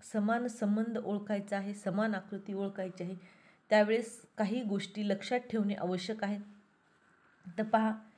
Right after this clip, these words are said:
आकृती चिन्हे यांची संख्या या ठिकाणी दुप्पट होते. आकृती किंवा चिन्हे कोणत्याही दिशेत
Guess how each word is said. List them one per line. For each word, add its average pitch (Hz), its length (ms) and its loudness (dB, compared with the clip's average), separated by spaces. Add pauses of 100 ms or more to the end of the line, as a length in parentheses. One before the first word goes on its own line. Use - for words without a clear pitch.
(480)
आकृती 277 500 4
चिन्हे 202 400 2
यांची 202 320 2
संख्या 196 440 0
या 180 120 4
ठिकाणी 175 340 -2
दुप्पट 190 360 0 (100)
होते. 247 300 -8 (1300)
आकृती 269 520 0
किंवा 220 300 2
चिन्हे 233 380 -4
कोणत्याही 226 680 2
दिशेत 233 340 -2